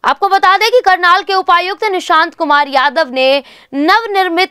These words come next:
तैंतीस चैम्बरों का विधिवत उद्घाटन किया है। उन्होंने उपस्थित डीड राइटर व वसीका नवीसों को नई जगह की बधाई दी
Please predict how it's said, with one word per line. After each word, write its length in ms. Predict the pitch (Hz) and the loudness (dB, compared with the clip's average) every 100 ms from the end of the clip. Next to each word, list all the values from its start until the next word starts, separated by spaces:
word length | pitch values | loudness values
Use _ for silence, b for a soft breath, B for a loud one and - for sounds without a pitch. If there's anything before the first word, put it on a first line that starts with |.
| - | -2
तैंतीस 540 | 320 320 349 370 - | -2 0 -2 -4 -6
चैम्बरों 460 | - 294 277 285 294 | -4 -4 0 0 0
का 160 | 277 254 | 2 0
विधिवत 480 | 220 233 254 254 | 0 -2 0 -2
उद्घाटन 480 | 240 196 220 220 320 | -4 -8 -8 -6 -6
किया 180 | 330 330 | -2 -2
है। 180 | 202 - _ _ _ _ b b b b | -2 -10 _ _ _ _ b b b b
उन्होंने 320 | 285 339 381 | 0 2 2
उपस्थित 420 | 427 330 330 370 | 0 -2 -2 -4
डीड 260 | 262 320 247 | -2 -4 0
राइटर 420 | 285 285 240 415 | 0 0 -2 -2
व 240 | 370 294 262 | 0 0 -2
वसीका 420 | - 349 339 349 | -4 -4 -2 -2
नवीसों 540 | 277 240 269 - 330 | -2 -6 -6 -2 -2
को 240 | 302 269 254 | 2 0 0
नई 380 | 240 254 359 | -2 -2 -2
जगह 320 | 294 247 226 226 | -2 -4 -4 -8
की 160 | 214 | -10
बधाई 400 | 196 196 196 254 | -8 -4 -2 -2
दी 220 | 277 294 | -4 -10